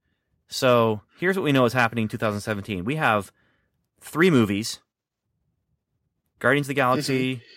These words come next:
Speaker 1: Spider-Man, and Thor.
Speaker 2: Mm-hmm.
Speaker 1: And we have Iron Fist from Netflix. We have Defenders from Netflix.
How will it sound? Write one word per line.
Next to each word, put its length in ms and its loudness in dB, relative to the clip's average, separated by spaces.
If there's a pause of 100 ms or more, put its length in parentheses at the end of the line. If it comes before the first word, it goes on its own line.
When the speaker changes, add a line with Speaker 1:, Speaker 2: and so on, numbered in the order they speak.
(160)
Speaker 1:
Spider-Man, 840 2 (520)
and 300 -2
Thor. 460 0 (920)
Speaker 2:
Mm-hmm. 240 -10 (380)
Speaker 1:
And 140 0
we 120 2
have 500 0 (160)
Iron 220 4
Fist 600 -2 (440)
from 200 -6
Netflix. 480 0
We 80 -2
have 200 -2
Defenders 520 2
from 200 -4
Netflix. 520 -4